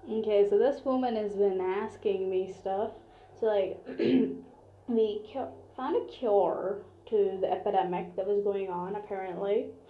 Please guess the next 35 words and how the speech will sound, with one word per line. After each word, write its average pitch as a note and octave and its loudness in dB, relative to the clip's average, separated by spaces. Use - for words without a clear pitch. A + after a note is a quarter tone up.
<laughs> - -16
I A3 2
knew C#4 4
that, C4 4
but, A#3 -2
like, F#3 0
I F#3+ 0
don't G#3 2
know G#3 -2
where G3+ 4
it A3 -2
started B3+ -2
exactly, C4+ -4
but, - -6
like, - -6
whatever. G3 -2
So A#3+ -8
this C#4 2
woman G3+ 2
is G#3+ -4
trying G4+ -4
to A4 0
get - -6
some A#3+ -8
details F#3+ -6
out F3 -4
of F3 -10
me. G3+ -8
She's - -8
trying A#3 -8
to G#3+ -2
get G#3+ 2
the G#3 6
deets, B3+ 2
and F#3+ -2